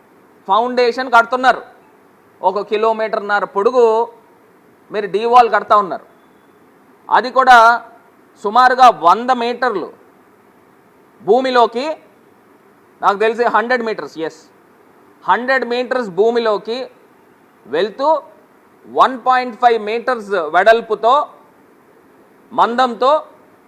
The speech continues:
అది కింద భూమిలోకి తీసుకెళ్తున్నారు. దాన్ని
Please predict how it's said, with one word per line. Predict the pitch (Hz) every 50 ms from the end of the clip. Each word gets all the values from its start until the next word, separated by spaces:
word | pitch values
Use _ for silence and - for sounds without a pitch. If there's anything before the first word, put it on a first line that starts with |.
| _ _ - -
అది | 190 226 240
కింద | - - 226 247 262
భూమిలోకి | 233 185 214 233 240 247 262 254 247
తీసుకెళ్తున్నారు. | 240 226 214 - 226 214 208 208 202 190 147 117 - _ _ _ _ _ _ _ _ _ _ _ _ _ _ _ _ _ _ _ _ _ _ _ 107 226 156
దాన్ని | 185 247 285 294 302 294 285 285 285 294 269